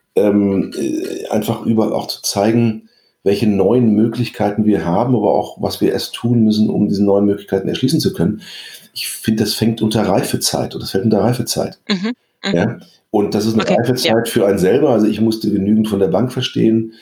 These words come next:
Speaker 1: Das ist eine Reifezeit sicherlich auch für die Bank. Sie muss umarmen, was irgendwie technologisch da auf sie zukommt und noch zukommen wird. Also ich habe jetzt nicht den Eindruck gehabt, dass sich das quälend lang hingezogen hat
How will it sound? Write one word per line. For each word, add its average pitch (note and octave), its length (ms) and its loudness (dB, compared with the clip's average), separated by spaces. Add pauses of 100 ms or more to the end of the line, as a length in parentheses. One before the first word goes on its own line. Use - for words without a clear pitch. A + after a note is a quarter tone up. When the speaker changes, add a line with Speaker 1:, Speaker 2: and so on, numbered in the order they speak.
(240)
Speaker 1:
Das - 140 -16
ist A2+ 60 4
eine F2+ 80 2
Reifezeit G2+ 640 0
sicherlich F#2 260 -6
auch - 80 -10
für - 100 -10
die G2 100 0
Bank. A2 440 0 (420)
Sie G2 140 -2
muss G#2+ 160 2
umarmen, A2 720 2
was G#2 300 -4
irgendwie F#2+ 320 -2
technologisch G2+ 500 0
da G2 400 0
auf F2 140 -2
sie - 120 -8
zukommt B2 460 -2
und G#2+ 80 0
noch G2 180 -2
zukommen F#2+ 440 0
wird. B2 360 0 (800)
Also - 340 -2
ich - 220 -6
habe - 120 -4
jetzt A2 120 -4
nicht B2+ 100 0
den - 120 0
Eindruck A#2 320 2
gehabt, G#2 260 -2
dass - 120 -2
sich - 120 -6
das - 260 -4
quälend G#2+ 400 2
lang G#2 220 4
hingezogen B2 680 2
hat A#2 260 -2